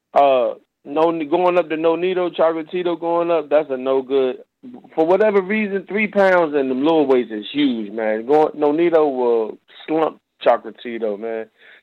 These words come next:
Some run V-side too, man. It's just, it's just different at that weight. Three pounds is a, is massive. You know what I mean?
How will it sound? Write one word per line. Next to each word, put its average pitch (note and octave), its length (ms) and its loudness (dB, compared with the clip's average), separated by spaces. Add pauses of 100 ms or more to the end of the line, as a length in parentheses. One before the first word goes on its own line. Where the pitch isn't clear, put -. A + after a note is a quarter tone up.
(120)
Some E3 200 2
run E3 220 0
V-side D3+ 520 2
too, D#3 180 -2
man. C3 240 -2
It's D3 140 -10
just, D3+ 200 -10 (440)
it's D3+ 100 -8
just C#3+ 200 -2
different D#3+ 320 0
at C3+ 100 0
that C3 160 2
weight. A#2+ 240 -4
Three D3+ 180 -8
pounds D#3+ 380 -2
is A2 200 -6
a, G2+ 140 -8 (160)
is G2+ 240 -18
massive. C3+ 600 2
You C3 180 -12
know C3 80 -2
what C3+ 120 0
I C3+ 80 0
mean? C3 240 -4